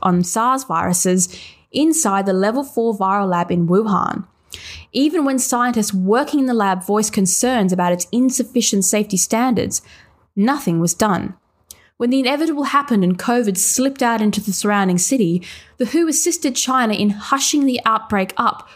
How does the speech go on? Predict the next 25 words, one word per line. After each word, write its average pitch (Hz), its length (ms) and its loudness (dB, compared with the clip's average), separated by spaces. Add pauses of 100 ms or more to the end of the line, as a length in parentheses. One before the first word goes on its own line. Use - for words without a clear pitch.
(120)
rather 233 500 -2
than 196 220 0
launching 214 400 0
a 196 40 0
full 214 300 -2
investigation. 196 960 0 (480)
The 240 80 0
proper 330 300 -4
procedures 277 640 0
that 190 180 0
might 190 480 2
have 277 240 -2
contained 254 460 0
the 226 100 0
outbreak 220 460 -2
to 190 140 -2
Wuhan 196 580 0 (320)
were 240 100 0
not 269 320 0
implemented 185 560 0
to 190 80 0
save 233 380 0
face 180 280 0
for 185 120 -6
China. 220 500 0